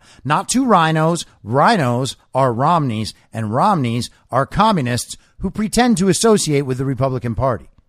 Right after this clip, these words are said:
They don't matter anymore. All of these guys trying to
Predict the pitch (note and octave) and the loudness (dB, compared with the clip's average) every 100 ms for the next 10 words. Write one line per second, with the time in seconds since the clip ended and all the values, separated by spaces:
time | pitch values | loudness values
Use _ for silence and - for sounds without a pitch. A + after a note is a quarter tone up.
0 | _ _ _ _ _ _ _ _ _ _ | _ _ _ _ _ _ _ _ _ _
1 | _ _ _ _ _ _ C#3+ E3 G#3 E3 | _ _ _ _ _ _ -4 0 -2 0
2 | E3+ D#3+ G#2+ - _ _ - D3 C#3+ C#3 | -2 0 -4 -8 _ _ -4 -2 0 0
3 | B2+ A2 D2+ - _ _ _ _ _ _ | -2 -4 -8 -16 _ _ _ _ _ _
4 | _ _ _ _ - F3+ C4 A#3 B2 C#3+ | _ _ _ _ 0 2 4 4 2 -2
5 | B2+ C3+ A#2 G#2 G#2 - - - F3+ F#3+ | -2 -2 -2 -2 -8 -12 -20 -6 0 2
6 | G#3 F#3 F#3 E3+ D3+ | 2 0 2 2 2